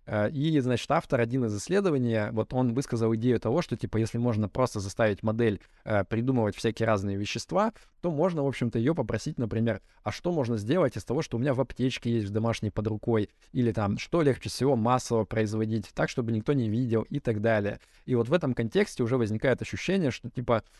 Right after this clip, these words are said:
ну, такую модель натренированную, если честно, в открытый доступ выкладывать уже и не особо хочется, верно?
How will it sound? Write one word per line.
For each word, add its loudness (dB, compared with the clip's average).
ну, -2
такую -2
модель 2
натренированную, 2
если 0
честно, 2
в 0
открытый -2
доступ 0
выкладывать 0
уже 0
и 0
не 0
особо 0
хочется, -2
верно? 0